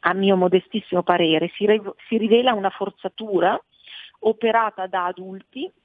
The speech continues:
di parte, di parte omosessuale, quindi con una forte caratterizzazione, diciamo, eh, e che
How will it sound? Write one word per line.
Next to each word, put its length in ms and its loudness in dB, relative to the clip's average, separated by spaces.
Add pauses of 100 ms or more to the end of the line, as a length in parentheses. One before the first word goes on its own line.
(920)
di 220 -20
parte, 760 -2 (120)
di 160 -12
parte 300 -2
omosessuale, 960 -4
quindi 260 -8
con 180 -8
una 140 -6
forte 600 0
caratterizzazione, 1080 -2
diciamo, 540 0 (540)
eh, 400 2
e 160 -2
che 240 0